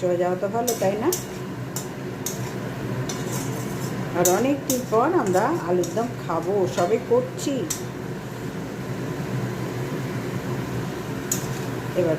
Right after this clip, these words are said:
কটা কাঁচা লঙ্কা উপর দিয়ে চিড়ে, এখন দেবো না, আগে ঝালটা দেখে নেব তারপরে। তবে হ্যাঁ, তোমরা জানোই আমার রান্না, না হওয়ার আগে দুটো কাঁচা লঙ্কা চেরা তো অবশ্যই দেবো। ওই কাঁচা লঙ্কার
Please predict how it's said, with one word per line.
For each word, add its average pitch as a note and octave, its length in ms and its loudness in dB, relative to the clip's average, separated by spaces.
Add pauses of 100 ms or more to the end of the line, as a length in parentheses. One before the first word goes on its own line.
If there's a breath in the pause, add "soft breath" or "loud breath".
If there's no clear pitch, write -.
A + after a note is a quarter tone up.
কটা E3 280 2
কাঁচা F3+ 300 2
লঙ্কা G3 280 2 (100)
উপর G3 180 2 (100)
দিয়ে G3 160 2 (100)
চিড়ে, G3+ 260 2 (1000)
এখন A#3+ 180 4 (120)
দেবো D#3 180 4 (120)
না, A3+ 80 4 (140)
আগে G3 160 2 (100)
ঝালটা F3 360 4 (100)
দেখে F3 280 2
নেব F#3 160 4 (240)
তারপরে। D3 560 0 (460)
তবে G3 180 2 (100)
হ্যাঁ, B3 180 4 (360)
তোমরা G3+ 220 -2 (100)
জানোই F#3+ 320 4 (100)
আমার G3 240 4
রান্না, F3 280 4 (760)
না F#3 160 8
হওয়ার E3 300 6
আগে G3 160 2 (120)
দুটো F#3 280 0
কাঁচা D#3 300 0
লঙ্কা E3 260 0 (100)
চেরা G#3+ 220 4 (160)
তো A4+ 60 6 (180)
অবশ্যই F3+ 640 2
দেবো। E3 200 4 (140)
ওই F3+ 100 6 (120)
কাঁচা E3+ 300 2
লঙ্কার A#3 280 4